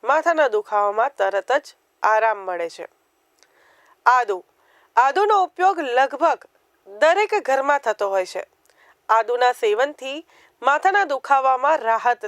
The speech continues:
થાય છે, ખાસ કરીને જેને માઇગ્રેનની તકલીફથી છુટકારો મળે છે. આદુની ચા માથાના દુખાવા માટે ગુણકારી સાબિત થાય છે. આ ઉપરાંત આદુના રસને તેલ સાથે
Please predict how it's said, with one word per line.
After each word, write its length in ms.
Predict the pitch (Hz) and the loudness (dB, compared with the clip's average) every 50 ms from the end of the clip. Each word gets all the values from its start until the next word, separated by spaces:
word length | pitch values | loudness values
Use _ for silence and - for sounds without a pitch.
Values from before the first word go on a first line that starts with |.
| - | -6
થાય 180 | - 202 185 180 | -4 -4 -4 -4
છે, 160 | - - 104 - _ _ _ _ - - - - _ - | -6 -10 -12 -14 _ _ _ _ -20 -20 -20 -20 _ -10
ખાસ 340 | - - 269 311 381 427 - | -2 0 2 2 2 0 0
કરીને 360 | - 392 392 403 403 392 415 381 | -2 -2 0 0 2 0 0 0
જેને 280 | 277 294 294 294 349 381 | 0 0 0 0 0 -2
માઇગ્રેનની 760 | 320 262 233 214 208 196 247 262 311 330 302 277 277 277 | 0 0 -2 -2 -2 -2 -2 -2 -2 -2 -4 -6 -10 -10
તકલીફથી 880 | 254 _ - 233 - - - 240 254 254 - - _ - 247 254 294 320 | -10 _ -4 -4 -4 -4 -8 -8 -8 -8 -10 -16 _ -14 -10 -10 -10 -10
છુટકારો 600 | _ - - - 240 - - - 269 240 220 208 | _ -10 -8 -8 -8 -4 0 0 2 2 0 -2
મળે 280 | 196 190 185 180 175 175 | -4 -4 -4 -4 -4 -6
છે. 160 | 170 - - - _ _ _ _ _ _ _ _ _ - - _ _ _ _ - | -6 -8 -14 -16 _ _ _ _ _ _ _ _ _ -20 -20 _ _ _ _ 2
આદુની 520 | 240 269 285 277 339 370 381 381 381 370 - - | 2 2 2 0 0 0 0 0 -2 -2 -4 -2
ચા 220 | - 254 247 247 254 262 285 _ _ _ _ - | 0 2 2 2 0 -2 -6 _ _ _ _ -8
માથાના 460 | 202 214 214 202 - 220 214 220 214 | -2 -2 -2 -2 -2 -2 -2 0 0
દુખાવા 540 | 196 202 208 - - 240 233 233 240 233 233 | -2 -2 -4 -2 0 0 2 2 2 0 0
માટે 340 | 233 226 220 214 - 247 269 294 311 _ _ 208 202 | 0 -2 -2 0 -2 -4 -4 -4 -10 _ _ -8 -4
ગુણકારી 560 | 262 302 311 302 - 285 262 247 247 269 - - - | -2 -2 -2 0 0 0 0 0 -2 -8 -12 -6 -2
સાબિત 420 | 247 226 214 196 202 - - 185 | 0 0 0 -2 -6 -10 -10 -12
થાય 260 | - 190 196 175 175 | -8 -6 -8 -8 -8
છે. 220 | - - - - - _ _ _ _ _ _ _ _ - _ _ _ _ - | -10 -12 -12 -12 -14 _ _ _ _ _ _ _ _ -20 _ _ _ _ 0
આ 200 | - 269 330 359 | 2 2 4 4
ઉપરાંત 520 | 381 370 349 - 330 330 339 359 320 359 339 - | 2 0 0 0 0 0 0 0 0 -2 -2 0
આદુના 480 | - 233 220 214 220 220 214 214 202 | 2 0 0 0 -2 -2 0 0 0
રસને 480 | 185 196 214 247 - - 247 262 277 294 311 302 _ - | 2 0 -2 -2 -4 -6 -4 -2 -2 -2 -2 -6 _ -4
તેલ 260 | 226 240 269 311 320 | -2 -2 0 -2 -4
સાથે 420 | - - 247 202 196 - 190 180 | -2 0 0 0 -2 -4 -14 -16